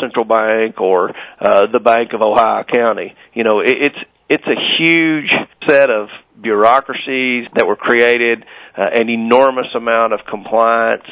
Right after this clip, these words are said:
regulatory burden. It made it harder to get a line of credit. It made it harder to get a mortgage. They reclassified how you,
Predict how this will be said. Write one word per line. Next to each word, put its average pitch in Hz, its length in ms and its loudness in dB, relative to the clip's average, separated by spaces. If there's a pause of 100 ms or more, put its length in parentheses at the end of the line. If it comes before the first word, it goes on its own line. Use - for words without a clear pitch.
(140)
regulatory 117 680 0
burden. 110 520 -2 (280)
It 127 140 -4
made 120 240 0
it - 80 -2
harder 127 420 2
to 131 80 -4
get 127 140 -2
a 123 60 0
line 117 280 2
of 113 100 -6
credit. 107 500 -2
It 98 120 -6
made 101 200 -4
it - 80 0
harder 117 380 2
to 117 80 -4
get 113 180 -2
a 110 40 -4
mortgage. 107 540 -2 (420)
They 113 160 0
reclassified 113 1120 0
how 113 280 0
you, 107 560 -8